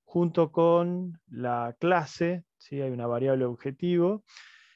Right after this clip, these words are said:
y entre esas dos se determina cuál es el split point que se seleccionará para la variable que quiero discretizar. Eh,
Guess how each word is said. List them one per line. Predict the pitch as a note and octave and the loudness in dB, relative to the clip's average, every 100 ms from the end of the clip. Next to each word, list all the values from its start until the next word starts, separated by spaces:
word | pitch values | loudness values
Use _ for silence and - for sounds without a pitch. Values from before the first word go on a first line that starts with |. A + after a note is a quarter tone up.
| _ | _
y | D3+ C#3 C3+ C3+ C3 C3 B2 B2+ - | 0 2 4 4 4 2 -2 -6 -6
entre | C3 C3 | -4 -2
esas | D3+ E3+ E3 | 0 2 4
dos | F3+ | 2
se | F3+ | 4
determina | D#3+ C3 C3+ C#3+ D3+ D3+ D3+ D3 C#3 C3 B2+ | 2 2 0 0 0 0 0 0 0 -2 -2
cuál | D3 | -2
es | D3 C#3 | -2 -2
el | B2 | -6
split | - C#3 C3+ - | -6 -6 -6 -2
point | D3 D3 D3+ D3+ _ - | 0 0 -2 -4 _ -14
que | B2 | -12
se | - | -10
seleccionará | B2 B2 B2 - B2+ B2 C3+ C3+ | -8 -6 -6 -2 0 2 2 0
para | - B2 B2+ C3+ B2+ | 0 0 2 2 2
la | A#2 | 0
variable | A2+ A#2+ C3+ C3+ C3 | 0 2 2 2 0
que | A#2+ | -2
quiero | - B2 A#2+ A2+ | -4 -2 -2 -2
discretizar. | A2 - G#2+ G#2 G#2+ - F#2+ - _ - - - - - _ _ - | -8 -10 -12 -10 -10 -8 -10 -12 _ -20 -20 -20 -20 -20 _ _ -4
Eh, | A#2+ A#2 A#2 A2+ A2 | 0 0 0 -2 -4